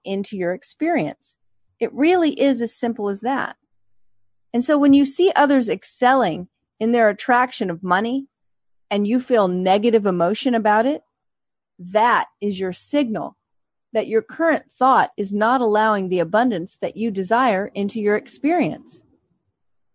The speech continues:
When you find yourself critical of the way anyone has attracted or is using money, you are pushing money away from yourself. When you realize that what others do with money has nothing to do with you,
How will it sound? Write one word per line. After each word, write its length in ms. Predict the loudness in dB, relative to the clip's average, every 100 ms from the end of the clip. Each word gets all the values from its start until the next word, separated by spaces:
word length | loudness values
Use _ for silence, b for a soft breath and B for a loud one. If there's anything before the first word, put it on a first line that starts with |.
| _ 0
When 160 | 6 8
you 120 | 6
find 380 | 4 4 4 2
yourself 440 | 0 2 0 _
critical 480 | -4 0 0 0 -2
of 120 | 0
the 100 | 0
way 240 | 2 2 0
anyone 440 | 0 2 2 2
has 140 | -2 -6
attracted 580 | -4 0 0 0 -8 -4
or 120 | -2
is 200 | -2 -2
using 500 | -4 0 2 2 0
money, 380 | -2 -6 -8 -14 _ _ _ _ _ _
you 160 | 0 4
are 100 | 4
pushing 400 | 2 -6 -4 -4
money 240 | -2 -2
away 280 | -4 -2 -2
from 220 | -2 -6
yourself. 640 | -6 -8 -4 -4 -4 -10 _ _ _ _ _ _ _ _ _ _ _
When 180 | 2 6
you 160 | 8 6
realize 800 | 4 2 4 0 -2 -6 -16 -20 _ -2
that 140 | 2
what 200 | 2 2 2
others 420 | 4 4 0 -2
do 180 | -2 2
with 220 | 0 2
money 280 | 0 0 0
has 260 | -4 -2
nothing 500 | -2 0 0 0 0
to 100 | 0
do 220 | -2 0
with 220 | 0 0 -2
you, 400 | -2 -2 -4